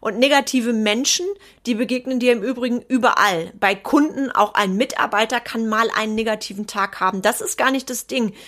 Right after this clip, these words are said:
Nur du weißt jetzt, wie gehe ich damit anders um und wie schütze ich auch mich und meine Energie. Mehr zu dem Thema gibt's übrigens immer in meiner exklusiven, geschlossenen Facebook-Gruppe. Da bekommst du ganz, ganz viele wertvolle Leadership-Diamanten.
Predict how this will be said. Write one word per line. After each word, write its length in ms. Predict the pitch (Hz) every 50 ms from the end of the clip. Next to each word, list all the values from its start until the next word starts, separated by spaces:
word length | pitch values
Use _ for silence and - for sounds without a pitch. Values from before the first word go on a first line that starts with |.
| - - - - _
Nur 160 | - 226 247 226
du 100 | 247 202
weißt 320 | 220 208 214 214 - -
jetzt, 340 | 226 247 247 - - - - _ _
wie 260 | 202 185 196 240 254
gehe 180 | 220 233 247 214
ich 180 | - 208 - -
damit 360 | 208 214 214 208 - - -
anders 380 | 202 202 190 180 180 175 - - -
um 260 | 202 208 220 277 392 453 - - _ _ _ _ _ _
und 380 | - 233 254 285 359 440 427 - _ -
wie 160 | 202 214 254
schütze 420 | - - - 277 262 - - - -
ich 300 | - 226 220 - - -
auch 260 | 190 196 196 - -
mich 640 | 208 214 202 208 240 277 381 403 - - - - _ _
und 180 | - 233 220
meine 360 | 202 214 214 214 214 202 185 -
Energie. 540 | 208 196 190 190 190 285 294 269 190 156 - _ _ _ - - - - - - _ _ 190
Mehr 300 | 196 214 226 202 247 -
zu 140 | - 311 247
dem 180 | 277 277 262
Thema 320 | - 277 277 269 262 254 233
gibt's 240 | 233 247 - -
übrigens 400 | - - 233 240 233 233 240 -
immer 320 | - - 240 240 240 - -
in 140 | 190 208 202
meiner 380 | 202 208 208 208 202 190 - -
exklusiven, 760 | 240 254 - - - - 269 262 220 220 240 226 233 226
geschlossenen 720 | 208 214 202 - - 220 202 220 233 - - 220 214 202 196
Facebook-Gruppe. 920 | - - 254 - - - - 214 196 - - - 190 - 262 349 427 - _ _ - - - - - - _
Da 120 | - 208
bekommst 460 | 202 214 208 - 240 226 233 - - -
du 80 | 208
ganz, 300 | 190 226 214 247 247 -
ganz 240 | - 214 233 226 -
viele 260 | - 226 214 214 196
wertvolle 440 | 202 202 214 208 - - 220 208 202
Leadership-Diamanten. 1080 | 196 233 247 247 208 196 - 220 190 - - 190 185 180 180 185 180 185 - 208 220